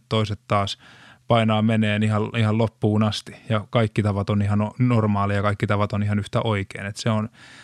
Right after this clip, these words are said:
tosi yksilöllistä, miten se muuttuu, mut sillä se ehkä yleisesti menee, että kyllähän se vähän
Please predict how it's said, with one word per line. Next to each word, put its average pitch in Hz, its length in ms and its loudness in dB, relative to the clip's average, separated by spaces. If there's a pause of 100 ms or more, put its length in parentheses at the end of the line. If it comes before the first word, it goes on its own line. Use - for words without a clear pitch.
(120)
tosi 127 200 2
yksilöllistä, 107 600 0
miten 120 280 0
se 104 120 -4
muuttuu, 95 500 -8
mut 98 140 -6
sillä 117 260 0
se 127 100 0
ehkä 113 260 -4
yleisesti 117 480 0
menee, 107 340 0
että 98 180 -6
kyllähän 98 260 -4
se 101 120 -2
vähän 101 300 -2